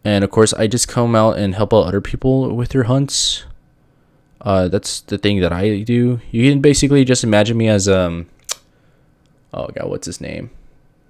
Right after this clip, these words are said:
Yaki, no. Hirotaka. Hirotaka from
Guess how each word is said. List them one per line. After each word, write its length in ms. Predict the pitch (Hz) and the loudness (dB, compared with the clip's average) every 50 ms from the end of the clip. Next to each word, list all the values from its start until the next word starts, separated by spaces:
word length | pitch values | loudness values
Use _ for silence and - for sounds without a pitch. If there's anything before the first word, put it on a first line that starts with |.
| _ _ _ _ _ _ _ _ _ _ _ | _ _ _ _ _ _ _ _ _ _ _
Yaki, 500 | 143 - - _ - 101 98 82 71 - - | -16 -16 -16 _ -14 -12 -12 -12 -12 -14 -16
no. 140 | - - _ _ _ _ _ _ _ _ _ _ _ _ _ _ _ _ _ _ _ _ _ _ _ _ _ _ _ _ | -18 -20 _ _ _ _ _ _ _ _ _ _ _ _ _ _ _ _ _ _ _ _ _ _ _ _ _ _ _ _
Hirotaka. 580 | - - 139 127 113 - 98 - - 85 82 - _ - | 0 2 2 2 2 0 -4 -6 -6 -10 -12 -14 _ -20
Hirotaka 600 | - - 135 135 143 - 131 123 - 127 117 110 | -4 0 0 0 2 2 2 4 4 4 4 4
from 840 | - - 110 104 101 101 98 95 92 90 87 87 82 85 95 - | 2 2 2 4 4 4 4 2 2 2 0 -2 -4 -6 -10 -12